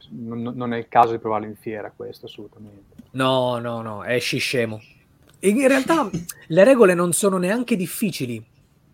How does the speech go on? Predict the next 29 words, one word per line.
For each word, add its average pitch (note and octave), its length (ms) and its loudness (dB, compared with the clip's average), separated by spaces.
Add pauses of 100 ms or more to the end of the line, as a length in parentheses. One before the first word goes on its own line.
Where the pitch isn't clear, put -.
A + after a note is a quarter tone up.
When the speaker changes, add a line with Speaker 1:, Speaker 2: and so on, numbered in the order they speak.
Speaker 2:
perché E3+ 560 2 (240)
sono F3 500 -2 (200)
abbastanza F#3 720 0
semplici A#3+ 840 -2 (680)
e C#4 440 -2
poche. B2+ 440 2 (880)
Però G3 280 6
poi F#3 200 2
quando F#3 320 0
dici, C3 420 -4 (880)
"Oddio, C3+ 280 2
e C3 40 4
adesso D3 280 0
che B2+ 80 -4
faccio?" - 440 -10 (600)
Cioè, D#3+ 200 2
potrei D#3 260 2
fare C#3 240 2
quello, A#2+ 400 2
quello, A#2+ 400 0
quello, A#2 440 0
quello D#3+ 240 2
e C3 40 -2
quell'altro. B2+ 480 -2
La B2+ 60 -4
dispersione D#3 580 -4
iniziale G#3 420 0
è - 40 0
folle, G#2+ 460 -8